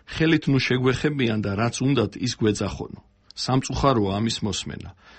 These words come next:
აი, თურმე ომბუდსმენთან მოსვლის მოტივი რა ყოფილა. გონი მასიური ფსიქოზისაკენ მივექანებით.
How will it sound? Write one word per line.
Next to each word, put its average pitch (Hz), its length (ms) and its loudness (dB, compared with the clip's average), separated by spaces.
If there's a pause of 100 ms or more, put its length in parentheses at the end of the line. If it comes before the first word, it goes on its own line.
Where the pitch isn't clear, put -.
აი, 147 200 2
თურმე 147 360 4
ომბუდსმენთან 117 720 0
მოსვლის 110 480 -2
მოტივი 113 440 0
რა 92 140 0
ყოფილა. - 440 -8 (360)
გონი 127 360 4
მასიური 120 640 2
ფსიქოზისაკენ 113 920 0
მივექანებით. 95 760 0